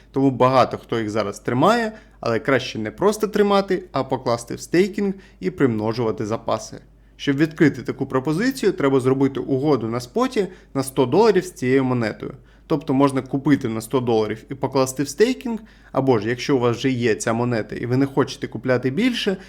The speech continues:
то можна купити і одразу продати, просто щоб відкрити доступ до стейкінгу. Ну ось, наприклад, я так зробив з Доги. Бачите, купив і одразу продав.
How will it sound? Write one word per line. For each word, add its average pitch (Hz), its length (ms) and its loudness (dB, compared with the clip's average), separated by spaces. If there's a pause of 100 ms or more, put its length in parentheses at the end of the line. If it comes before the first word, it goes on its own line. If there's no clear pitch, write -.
(140)
то 131 100 -4
можна 117 220 0
купити 202 500 -2
і - 220 -2
одразу 120 460 2
продати, 113 540 -2 (320)
просто 190 360 4
щоб 120 200 -4
відкрити 123 420 -2
доступ 117 360 -4
до 110 120 -6
стейкінгу. 113 600 -8 (360)
Ну 139 100 2
ось, 127 180 2
наприклад, 190 500 0
я 131 160 2
так 135 160 0
зробив 120 340 0
з 113 60 -10
Доги. 107 340 -2 (520)
Бачите, 123 380 0
купив 247 520 0
і 139 80 0
одразу 135 440 2
продав. 120 480 -2